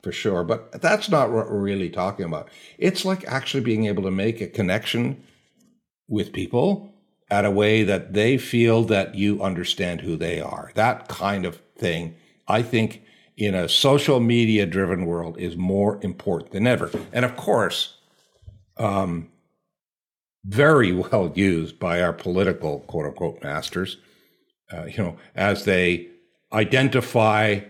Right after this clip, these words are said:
you know, their target audience groups and they empathize with them and they build their, you know, they build their base. Uh, you can, you know, you can talk about how politics is now being conducted in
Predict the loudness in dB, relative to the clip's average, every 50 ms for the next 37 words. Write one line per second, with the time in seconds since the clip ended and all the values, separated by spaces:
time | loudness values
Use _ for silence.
0 | -20 _ _ -2 0 2 2 2 2 2 2 2 4 2 2 0 0 2 2 2
1 | 2 2 2 4 2 2 2 0 0 0 0 -4 -4 -2 0 0 0 -2 -2 0
2 | 2 2 2 2 4 2 2 2 0 -2 0 2 4 4 4 4 2 0 -2 -2
3 | 0 0 0 0 2 2 2 0 0 0 2 2 4 4 2 2 0 0 0 -2
4 | -4 -8 -18 -20 -20 -20 _ _ _ _ _ _ _ -2 0 0 0 0 0 -2
5 | 2 2 2 2 4 2 2 0 2 2 2 2 2 2 0 -2 -4 -4 -4 -4
6 | -2 -2 -2 -2 -4 -4 -6 -6 -6 -4 -6 -6 -6 -10 _ _ _ _ -6 -6
7 | -4 -6 -6 -8 -8 -10 -10 -14 _ _ _ _ -6 -6 -4 -4 -4 -4 -4 -4
8 | -6 -10 _ _ _ _ _ -20 -20 -20 -8 -6 -6 -4 0 2 2 2 2 0
9 | -2 -6 -6 -6 -10 -10 -8 -4 -4 -4 -4 -2 -4 -4 -4 -4 -4 -4 -2 -2
10 | -2 -2 -4 -6 -6 -6 -4 -6 -6 -8